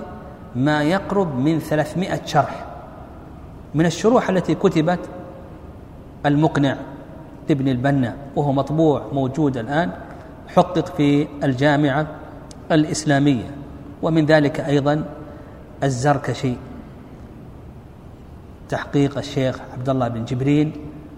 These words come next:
رحمه الله تعالى، متوفى سنة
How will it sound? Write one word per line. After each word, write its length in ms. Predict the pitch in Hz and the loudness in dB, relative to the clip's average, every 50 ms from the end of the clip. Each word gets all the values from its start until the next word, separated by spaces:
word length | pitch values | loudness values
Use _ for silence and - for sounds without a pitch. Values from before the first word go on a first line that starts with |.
| - - - | -10 -4 -4
رحمه 380 | 123 - - 147 143 135 123 120 | -2 0 2 2 2 2 2 0
الله 340 | 113 113 127 127 123 117 | 0 0 2 2 2 0
تعالى، 400 | 113 - - - 139 139 120 101 90 - - - - - - - - - - - - - - - - - - - - - - - - - - - - - - - - - - - - - - - - - - - - - - - - | -2 -4 -2 0 2 2 0 0 -4 -10 -12 -14 -14 -16 -16 -16 -16 -16 -16 -18 -18 -18 -18 -18 -20 -18 -18 -18 -18 -18 -18 -18 -18 -18 -18 -18 -18 -18 -18 -18 -18 -18 -18 -18 -18 -18 -18 -18 -20 -20 -20 -20 -20 -20 -16 -8 -4
متوفى 540 | 131 139 131 135 135 147 143 - - 135 117 | -2 -2 2 4 4 4 4 4 2 0 0
سنة 520 | - 143 135 131 127 - 143 139 147 - | 2 2 2 2 2 2 0 0 0 -2